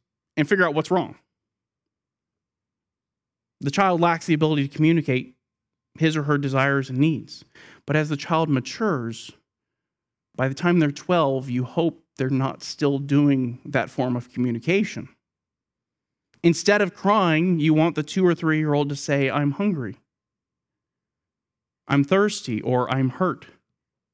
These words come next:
I've even seen some parents, even at small babies, teach their children sign language. Some of you know, "I want more."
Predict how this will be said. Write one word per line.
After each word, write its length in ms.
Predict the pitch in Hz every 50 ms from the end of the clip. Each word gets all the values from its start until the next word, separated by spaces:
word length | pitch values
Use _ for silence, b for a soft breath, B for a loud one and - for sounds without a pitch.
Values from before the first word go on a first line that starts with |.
| _ _ _ _ _ _ _ _ _ _ _ _ _ _ _ _ _ _ _ _ _ _ _ _ _ _ -
I've 140 | 170 185 208
even 260 | 208 190 185 175 165
seen 160 | - 175 160
some 180 | 156 180 170 160
parents, 380 | 160 156 151 151 147 143 -
even 480 | - - - 127 147 165 160 160 156 147
at 160 | 139 139 -
small 240 | - - 160 147 139
babies, 400 | 156 156 147 135 131 127 - -
teach 340 | - - - 170 - - -
their 120 | 160 147
children 380 | 143 - 160 139 139 135 139 139
sign 280 | - 170 165 170 170
language. 560 | 160 135 117 107 101 87 - - - - - - _ _ _ _ _ _ _ _ _ _ _ _ _ _ _ _ _ _ _ _ _ _ _ _ _ _ _ _ _ _ _ _ _ _ _ _ _ _ _ _
Some 160 | - - 127
of 120 | 131 127 143
you 100 | 139 143
know, 240 | 147 135 113 156 - - _ _ _ _ _ _ _ _ _ _ _ _ _ _ _ _ _ _ _ _ _
"I 100 | - 139
want 240 | 131 135 139 151 156
more." 400 | 151 156 208 233 160 120 131